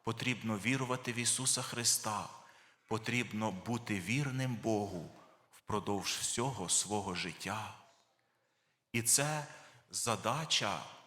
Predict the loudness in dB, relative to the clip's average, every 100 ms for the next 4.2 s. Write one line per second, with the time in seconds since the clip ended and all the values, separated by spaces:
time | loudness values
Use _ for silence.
0 | -20 _ _ _ -8 -4 -2 0 2 0
1 | -4 -10 -6 -2 0 0 0 -2 -2 -4
2 | -6 -10 -10 -6 -4 -2 0 0 0 -8
3 | -6 0 0 0 -2 -4 -4 0 0 0
4 | -4 -10